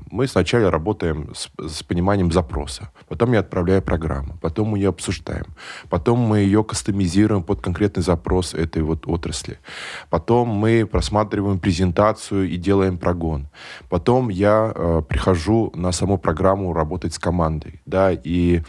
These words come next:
у них есть четкое понимание, кто я, и у них есть четкое понимание, что им нужно.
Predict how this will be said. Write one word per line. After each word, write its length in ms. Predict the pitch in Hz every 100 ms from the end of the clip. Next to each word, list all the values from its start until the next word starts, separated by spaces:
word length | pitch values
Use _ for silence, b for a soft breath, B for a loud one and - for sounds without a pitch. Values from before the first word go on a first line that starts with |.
| B B
у 100 | -
них 280 | 107 113 101
есть 140 | 104 -
четкое 340 | - 123 101
понимание, 480 | - 104 101 92 87
кто 300 | 80 - 139
я, 160 | 175 156
и 100 | 92
у 60 |
них 200 | 98 113
есть 140 | 98 -
четкое 320 | 123 - 98
понимание, 720 | 101 95 104 123 123 117 101 B B
что 240 | - - 120
им 180 | 110 101
нужно. 480 | 95 80 80 67